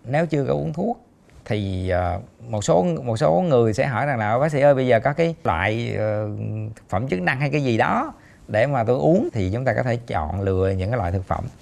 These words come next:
mà nó có chứa cái tiền chất vitamin B một. Đó. Cái tiền chất vitamin B một khi uống vào thì nó sẽ biến thành vitamin B một. Thì cái vitamin B một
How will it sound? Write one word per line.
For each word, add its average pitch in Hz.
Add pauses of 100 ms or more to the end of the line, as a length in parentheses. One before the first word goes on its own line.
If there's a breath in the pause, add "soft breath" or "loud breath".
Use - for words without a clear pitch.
(320 loud breath)
mà 104
nó 113
có 139
chứa 147
cái 175 (100)
tiền 95
chất -
vitamin 110
B 104 (100)
một. 87 (540)
Đó. 98 (400 loud breath)
Cái 151
tiền 123
chất 151
vitamin 120
B 113
một 98
khi 120
uống 127
vào 92 (300)
thì 90
nó 101
sẽ 104
biến 113
thành 92
vitamin 101
B 101
một. 87 (520 loud breath)
Thì 131
cái 160
vitamin 143
B 135 (140)
một 101